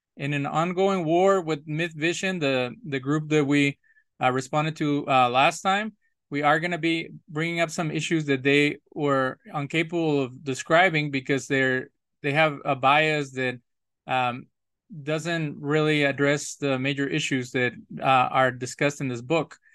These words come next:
And, uh, we'll get to it in a minute. Um, we have our co-host, Tony, who's gonna be, um,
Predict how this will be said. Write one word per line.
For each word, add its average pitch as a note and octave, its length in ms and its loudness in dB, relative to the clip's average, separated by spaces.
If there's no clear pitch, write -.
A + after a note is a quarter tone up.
And, C#3 260 2
uh, C3 100 4
we'll C#3+ 140 4
get E3 220 0
to F3+ 160 0
it E3 100 2
in D3 100 -2
a C#3+ 60 -2
minute. E3 400 0
Um, C3 460 2
we C#3 160 -2
have E3 320 4
our C#3+ 180 0
co-host, D#3+ 560 -2
Tony, F#3 480 -4
who's C#3 160 -6
gonna C#3+ 180 -2
be, D3 360 2
um, C3+ 400 2